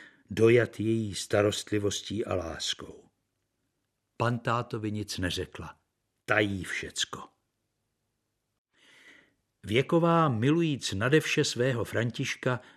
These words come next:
důvěřovala mu zcela, a proto nechtěla ani všemu věřit a také nevěřila, co o něm zaslechla.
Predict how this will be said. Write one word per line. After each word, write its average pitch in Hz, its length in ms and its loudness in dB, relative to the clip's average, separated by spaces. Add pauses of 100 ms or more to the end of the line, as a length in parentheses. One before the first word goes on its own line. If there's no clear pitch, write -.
důvěřovala 123 800 2
mu 110 140 -2
zcela, 117 540 -4 (800)
a 104 80 -2
proto 131 320 4
nechtěla 143 380 4
ani 143 240 2
všemu 139 340 4
věřit 139 440 4
a 139 80 -2
také 131 320 2
nevěřila, 107 760 4
co 113 200 -4
o 107 100 2
něm 101 180 -2
zaslechla. - 680 -8